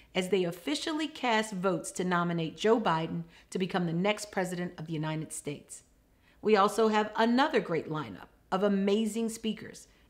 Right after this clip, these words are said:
including Senate Democratic Leader Chuck Schumer, Representative Alexandria Ocasio-Cortez, former President Bill Clinton,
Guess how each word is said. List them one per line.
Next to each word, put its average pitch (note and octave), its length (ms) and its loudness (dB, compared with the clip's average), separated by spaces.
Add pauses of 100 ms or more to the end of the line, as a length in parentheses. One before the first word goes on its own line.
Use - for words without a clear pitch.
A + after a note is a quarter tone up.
including G#3+ 560 0 (280)
Senate A#3+ 440 2
Democratic G3+ 540 2
Leader G3+ 280 0 (180)
Chuck - 240 2
Schumer, F#3+ 480 0 (400)
Representative G#3 680 2 (300)
Alexandria G#3+ 840 2 (240)
Ocasio-Cortez, A3+ 1600 2 (520)
former G#3+ 240 6
President A3+ 600 4
Bill B3 160 10
Clinton, B3 480 0